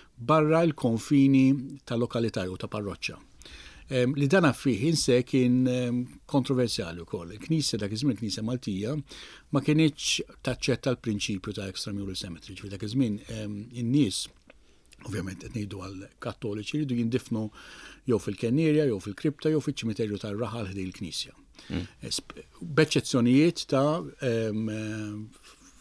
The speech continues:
Speaker 1: fil-ċimiterju tal-, em, ta' min ikun miet b'xi pesta, ċimiterju tal-pesta, u ovvjament hemm kien hemm biża' ta' saħħa, u anki dawn, em, il-trabi li jitwildu, em, stillborns. Ġifieri, biss, eh,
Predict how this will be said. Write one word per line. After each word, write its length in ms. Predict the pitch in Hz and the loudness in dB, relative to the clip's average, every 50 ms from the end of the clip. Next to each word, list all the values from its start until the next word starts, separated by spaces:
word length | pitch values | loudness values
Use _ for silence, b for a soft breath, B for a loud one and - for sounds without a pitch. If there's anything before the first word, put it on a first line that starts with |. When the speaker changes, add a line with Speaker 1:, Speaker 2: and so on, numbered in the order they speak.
| - - - | -20 -10 -8
Speaker 1:
fil-ċimiterju 640 | 107 98 101 101 - - 110 107 98 - 110 95 90 | -6 -6 -4 -6 -4 -4 -4 -4 -2 -2 -4 -4 -4
tal-, 360 | - 101 95 98 98 101 101 | -6 -6 -6 -6 -6 -8 -8
em, 260 | 101 98 95 92 101 101 98 101 - | -10 -10 -12 -12 -12 -12 -14 -12 -10
ta' 80 | - | -8
min 140 | 101 107 107 | -6 -4 -4
ikun 200 | 104 - - 104 | -4 -4 -4 -4
miet 220 | 104 104 92 - - | -4 -4 -6 -8 -8
b'xi 220 | - - - 92 | -10 -8 -8 -4
pesta, 400 | - 143 143 - - - 151 170 180 - _ _ _ _ | -4 -4 -2 -2 -4 -6 -6 -8 -8 -12 _ _ _ _
ċimiterju 300 | - 110 98 - - 95 | -16 -14 -12 -12 -12 -10
tal-pesta, 500 | - - 135 - - 117 - - - 160 | -8 -8 -8 -8 -8 -8 -8 -10 -10 -12
u 480 | 185 - - - - - - - - 113 | -16 -16 -18 -20 -20 -20 -20 -14 -8 -6
ovvjament 260 | 104 95 95 104 95 | -6 -4 -4 -4 -4
hemm 120 | 95 95 95 | -6 -6 -4
kien 120 | - 104 | -4 -4
hemm 100 | 98 95 | -4 -4
biża' 240 | 98 101 92 95 90 | -4 -6 -6 -6 -10
ta' 120 | - 101 | -10 -6
saħħa, 400 | - - 127 - - - 160 170 - B B B B B B B B B B | -6 -6 -6 -6 -6 -8 -8 -8 -8 B B B B B B B B B B
u 80 | - 151 | 2 2
anki 460 | 143 135 - - 139 127 127 123 123 117 | 2 2 2 2 2 4 4 4 2 2
dawn, 320 | 120 110 107 113 113 113 | 0 0 0 0 0 -2
em, 540 | 110 110 107 107 107 107 110 101 101 101 104 107 - - | -2 -4 -6 -8 -10 -14 -14 -14 -14 -14 -14 -16 -14 -12
il-trabi 840 | 113 107 101 101 101 107 113 117 104 - - 107 92 90 87 90 98 | -12 -10 -10 -10 -10 -12 -12 -14 -12 -10 -10 -8 -8 -8 -10 -10 -10
li 120 | 95 95 90 | -10 -10 -10
jitwildu, 640 | 87 - 101 90 87 85 85 - - 104 104 104 107 101 | -10 -10 -12 -12 -14 -14 -14 -16 -18 -16 -16 -16 -14 -14
em, 140 | 92 82 85 | -12 -10 -8
stillborns. 580 | - - - 101 90 85 - - - - - - B B B B B B B B B B - | -8 -8 -8 -8 -10 -10 -14 -18 -14 -14 -14 -14 B B B B B B B B B B -10
Ġifieri, 240 | 110 107 104 104 117 | -8 -6 -4 -4 -4
biss, 400 | 123 123 139 131 - - - - | 0 2 2 4 4 2 0 0
eh, 180 | 127 113 113 | 0 -2 -2